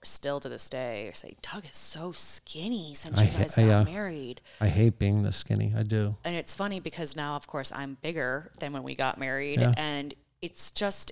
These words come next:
Speaker 1: interesting how people it's like, do you not know that after a few, I mean, it's been a decade. It's been, like, a solid decade and a few months. Our bodies change. That's just what happens. Like, I'm not gonna look the same as when I got married. And obviously my husband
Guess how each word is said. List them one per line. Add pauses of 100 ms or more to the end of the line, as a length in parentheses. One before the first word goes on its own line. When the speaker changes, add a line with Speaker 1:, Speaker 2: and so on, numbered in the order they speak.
(120)
Speaker 1:
interesting
how
people (960)
it's
like,
do
you
not
know
that
after
a
few,
I
mean,
it's
been
a
decade. (100)
It's
been,
like,
a
solid
decade
and
a
few
months. (180)
Our
bodies
change.
That's
just
what
happens.
Like,
I'm
not
gonna
look
the
same
as
when
I
got
married.
And (500)
obviously
my
husband